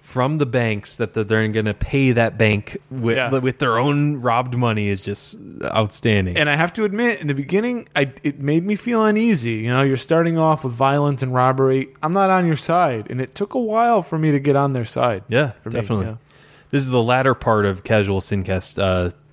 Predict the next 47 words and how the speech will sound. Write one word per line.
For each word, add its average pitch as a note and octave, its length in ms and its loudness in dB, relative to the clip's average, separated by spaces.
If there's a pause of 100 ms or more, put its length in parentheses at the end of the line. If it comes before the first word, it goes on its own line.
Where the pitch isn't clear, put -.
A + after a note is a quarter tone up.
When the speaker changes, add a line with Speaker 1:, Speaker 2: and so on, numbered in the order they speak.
(300)
Speaker 1:
tweet. G#2 400 -4
Also, C#3 460 0
doesn't D3 340 -2
re-, C#3+ 240 0
matter B2 260 2
really G#2+ 300 2
since G#2 260 -4
the G#2 80 -4
movie G2 300 -2
ends, E3+ 320 2
but - 220 -2
fun C#3 280 0
to A#2 60 0
think G#2 240 -2
about. G2 300 -2
Do B2 100 0
you D3 160 2
think D3 340 0 (140)
Bridges' B2 340 0
character A2+ 460 0
ever G#2+ 240 2
took - 340 -4
you-know-who A2 600 2
up G2+ 200 -4
on G2 140 2
his F#2 140 0
offer? - 420 -2 (380)
So - 100 -2
I G#2 40 2
assume G2 280 2
he F#2+ 80 2
means F#2+ 240 2
Chris - 240 -2
Pine F#2 300 2
about F#2 240 2
saying, G#2 180 2
"Hey, G2 180 2
come G2 200 0
to F#2+ 80 0
my F#2 140 2
house A2 360 0
and G2 100 0
we'll F#2 120 0
finish G2+ 260 -2
the F#2+ 120 -6
conversation." D3+ 840 -2
Speaker 2:
Yeah. C3+ 220 0